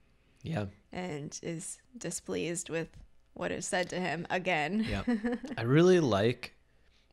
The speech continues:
Speaker 1: in the moment when I was rereading it, I really like that he takes the hat back off, and so it, like, becomes still again. It just looks like this old hat, and then he, like, says
Speaker 2: Mm-hmm.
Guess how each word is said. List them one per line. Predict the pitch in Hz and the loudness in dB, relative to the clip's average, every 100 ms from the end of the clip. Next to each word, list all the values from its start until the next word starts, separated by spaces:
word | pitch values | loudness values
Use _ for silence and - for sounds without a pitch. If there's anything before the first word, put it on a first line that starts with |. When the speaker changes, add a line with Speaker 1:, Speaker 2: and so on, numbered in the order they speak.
| _ | _
Speaker 1:
in | 127 131 | 2 2
the | 120 | 2
moment | 104 101 110 117 | 2 2 2 0
when | 107 | 0
I | 104 | -2
was | 101 107 | -2 0
rereading | 107 101 101 107 107 | 0 0 0 0 -4
it, | 110 | -4
I | 104 | -4
really | 104 127 139 | 0 2 2
like | 120 107 107 - | 2 0 0 -2
that | 107 101 | -4 -4
he | - 107 | -4 -6
takes | 98 - 127 135 | -6 -2 -2 -2
the | - | -4
hat | 117 131 135 | -2 -2 -4
back | - 107 - - | -2 -2 -4 -8
off, | 98 92 101 - - _ _ _ - _ - | -4 -4 -4 -8 -18 _ _ _ -20 _ -10
and | 98 | -4
so | 107 98 | -2 0
it, | 95 | 0
like, | 95 95 - _ _ - | -2 -4 -10 _ _ -10
becomes | 101 104 98 | -6 -4 -4
still | - - - 95 101 | -4 -6 -4 -2 -2
again. | 104 110 113 | -2 -2 -2
It | 101 | -2
just | 95 - | -4 -6
looks | 90 - | -6 -4
like | 95 - | -6 -4
this | - | -6
old | 92 92 | -6 -6
hat, | 87 98 - | -2 -2 -2
and | 95 92 | -6 -6
then | 92 104 107 | -4 -2 -2
he, | 101 92 | -4 -4
like, | 90 85 | -6 -6
says | - 95 90 90 - - _ _ | -4 -2 -2 -4 -10 -14 _ _
Speaker 2:
Mm-hmm. | 226 202 214 202 214 | -6 -2 0 0 0